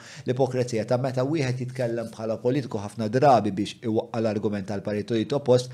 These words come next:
mentri fl-istess ġurnata fuq il-gazzetta tara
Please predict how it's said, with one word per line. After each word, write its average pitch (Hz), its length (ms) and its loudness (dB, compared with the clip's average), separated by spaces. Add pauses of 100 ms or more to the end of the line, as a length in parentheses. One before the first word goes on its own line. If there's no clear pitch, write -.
(240)
mentri 151 500 4
fl-istess 127 400 0
ġurnata 131 560 2
fuq - 440 2
il-gazzetta 123 560 4
tara 120 320 4